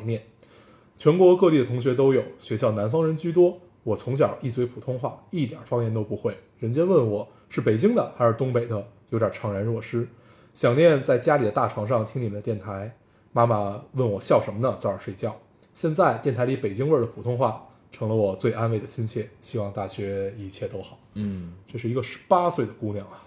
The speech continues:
Speaker 2: 真好。
Speaker 1: 啊。
Speaker 2: 我其实特别向往，就是能大学的时候去一个别的城市读。就现在回想起来想这样。
Speaker 1: 我就当时我就没，没有。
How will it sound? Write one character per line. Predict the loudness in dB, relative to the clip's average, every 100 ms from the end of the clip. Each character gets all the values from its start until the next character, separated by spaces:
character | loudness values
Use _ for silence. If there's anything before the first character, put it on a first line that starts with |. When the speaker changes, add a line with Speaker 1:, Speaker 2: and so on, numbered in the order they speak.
| _ _ _ _ _ _ _ _ _ _ -18 -18 -18 _ _ _ _ _ _ _ _ _ _ _ _ _ _ _ _ _
Speaker 2:
真 | -6 -4
好。 | -6 -14 _ _ -18
Speaker 1:
啊。 | -14 -14 -16 _ _ _ -20 _ _
Speaker 2:
我 | -6 -6
其 | -2 0
实 | 0 0
特 | 2
别 | 2 0 -4
向 | -6 -6 -6
往， | -8 -14 -16 -20
就 | -16 -12
是 | -10 -10
能 | -10 -6
大 | -4 -4
学 | -4
的 | -6
时 | -6
候 | -8
去 | -8 -4
一 | -4
个 |
别 | -4 -6
的 | -6
城 | -6 -14
市 | -16 -16
读。 | -20 -20 _ _ _ _ _
就 | -4
现 | -2 2
在 | 2
回 | 4 6 8
想 | 8 6
起 | -4
来 | -10
想 | -12 -8 -10 -10
这 | -12
样。 | -2
Speaker 1:
我 | 0
就 | 4 6
当 | 10 10
时 | 12
我 | 10 10 12
就 | 12
没， | 10 8
没 |
有。 | 10